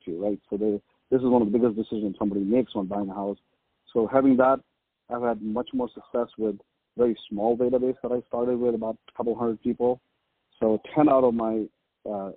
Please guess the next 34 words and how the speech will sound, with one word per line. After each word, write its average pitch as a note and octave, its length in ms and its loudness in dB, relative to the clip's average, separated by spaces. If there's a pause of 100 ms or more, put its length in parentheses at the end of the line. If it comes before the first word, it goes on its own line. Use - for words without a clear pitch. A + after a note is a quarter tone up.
(140)
uh, G2 120 -10 (580)
uh, G2 240 -8 (160)
ten D3 120 4
out B2+ 100 4
of A#2 80 0
my G#2+ 100 -2 (100)
twelve A#2+ 200 4
friends G#2 240 -4
have F#2+ 120 -6
bought G2 160 -6
a F2 40 -10
home F#2+ 200 -12
from F2 180 -12
me D2+ 100 -14 (420)
recently. G2+ 380 -6 (800)
So, G#2 160 0
and A#2 120 0
it's A2+ 180 -2
just, D#3+ 180 0 (240)
they, G#2+ 360 4 (120)
and A#2 320 0
the A2 80 -8
beauty G3+ 300 4
about A2 280 0
this B2 180 2
is A2+ 100 -2
real B2 140 4
estate. G2 280 -2
I G#2 120 -2
compare A#2+ 280 4
this A2 220 -4
to G#2+ 60 2
insurance A#2 400 0
agents C3 300 0